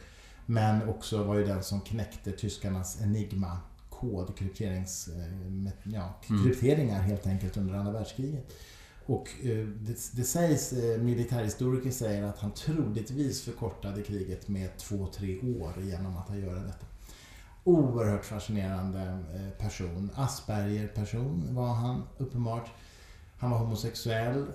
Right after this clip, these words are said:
Speaker 1: Eh, han dömdes av engelska s-,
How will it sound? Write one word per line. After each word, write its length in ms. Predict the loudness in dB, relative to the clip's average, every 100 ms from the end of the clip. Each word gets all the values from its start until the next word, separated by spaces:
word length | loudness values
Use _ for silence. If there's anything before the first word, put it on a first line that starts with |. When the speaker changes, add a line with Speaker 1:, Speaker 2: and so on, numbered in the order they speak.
| -4
Speaker 1:
Eh, 220 | -4 -2
han 320 | 0 2 2 0
dömdes 920 | -4 4 6 8 6 6 2 0 -4 -2
av 300 | 0 0 2
engelska 460 | 4 4 0 -4
s-, 380 | -6 -4 -6 -6